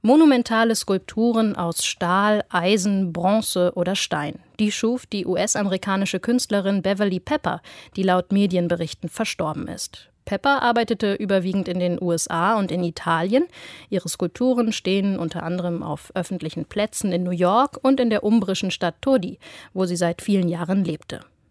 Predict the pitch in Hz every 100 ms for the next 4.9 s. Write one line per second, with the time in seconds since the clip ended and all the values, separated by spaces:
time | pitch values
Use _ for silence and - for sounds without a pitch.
0 | _ - 233 269 302 339 320 - 220 226
1 | - 202 196 - 180 190 202 - - 262
2 | 254 202 202 202 196 190 185 175 175 185
3 | 185 - 175 - 180 247 - 214 208 -
4 | 196 165 180 175 220 254 214 220 226